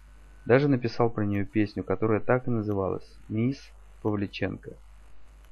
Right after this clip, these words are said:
После июня тысяча девятьсот сорок второго года Людмила уже не принимала участия в боевых действиях. Полученное ранение давало о себе знать. Теперь она перешла на преподавательскую работу. Служила инструктором в снайперской школе «Выстрел».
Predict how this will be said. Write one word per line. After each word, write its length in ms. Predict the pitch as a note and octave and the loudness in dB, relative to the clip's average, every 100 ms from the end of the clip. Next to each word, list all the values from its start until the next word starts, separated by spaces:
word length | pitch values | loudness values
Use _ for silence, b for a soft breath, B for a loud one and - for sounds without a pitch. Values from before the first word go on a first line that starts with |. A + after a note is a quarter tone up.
| - b b b b - - - | -16 b b b b -6 -6 2
После 280 | F#3 F#3+ D#3+ | 2 6 6
июня 380 | D3+ E3 D#3+ | 6 6 4
тысяча 260 | C3 C3+ - | 2 -2 0
девятьсот 360 | A#2+ A#2 C3+ B2+ | 0 2 0 0
сорок 220 | A#2 A2 | -2 2
второго 320 | A2+ B2 A2+ | 4 6 4
года 260 | G#2 C3 A#2 | 4 4 4
Людмила 360 | G2+ A2 B2+ | 4 2 4
уже 160 | A2+ A2+ | 2 2
не 100 | G#2+ | 0
принимала 440 | A#2 A#2+ B2 G#2 | -2 0 2 2
участия 400 | F#2 - B2+ - | 0 -2 -2 0
в 80 | G2 | -2
боевых 340 | F#2+ F#2+ G2 | 0 0 -2
действиях. 440 | G2 F2+ - - C#2 - | -4 -6 -6 -14 -10 0
Полученное 580 | G2 A2+ - A#2+ A2+ G#2 | 2 2 0 0 4 6
ранение 460 | G#2 A2 C#3 B2+ | 6 6 4 4
давало 420 | G2+ G2+ G#2+ A#2+ | 4 4 4 4
о 40 | G#2 | 2
себе 280 | - F#2+ F#2+ | -2 -6 -6
знать. 400 | F#2+ F#2 F2+ - - b b b - | -4 -6 -8 -16 -20 b b b -8
Теперь 260 | A2+ D#3+ D#3 | 0 4 6
она 180 | D3 | 6
перешла 720 | C3+ B2 A2+ G#2 - B2+ C#3+ - | 4 2 2 2 4 6 4 2
на 200 | A2+ A#2 | -2 0
преподавательскую 920 | A#2 - G2 G2+ G#2+ - - - F#2+ | -2 -2 2 2 2 -2 -10 -4 0
работу. 480 | F#2 F2+ F#2 - - - | 0 0 -4 -4 -8 -8
Служила 440 | - A2 A#2+ A#2 | -4 0 2 2
инструктором 640 | G2 - C3+ C#3 - C3 B2+ | 0 -2 -4 -4 -2 -2 -2
в 40 | |
снайперской 520 | - G#2+ - - - | 0 0 0 -8 -8
школе 340 | - - A#2 A2+ | -6 -2 0 0
«Выстрел». 500 | G#2+ F#2+ - G2 | -2 -6 -6 -8